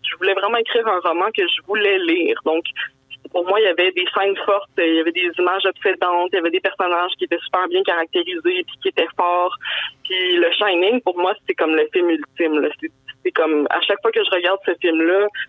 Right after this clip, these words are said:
j'ai envie de créer, j'ai envie d'écrire, j'ai l'impression qu'il y a tellement de choses, euh, que on peut, on peut mettre la loupe sur tellement d'éléments de cette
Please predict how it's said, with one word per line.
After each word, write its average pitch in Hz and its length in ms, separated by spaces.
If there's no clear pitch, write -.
j'ai 190 100
envie 170 240
de - 180
créer, 180 560
j'ai 175 120
envie 165 360
d'écrire, 208 800
j'ai 185 100
l'impression 175 420
qu'il 196 120
y 165 40
a - 100
tellement 202 260
de 190 80
choses, 214 320
euh, 151 360
que 143 280
on 170 220
peut, 190 420
on 180 100
peut 208 160
mettre - 160
la 185 140
loupe 196 260
sur - 180
tellement 190 280
d'éléments 180 600
de 165 200
cette 170 180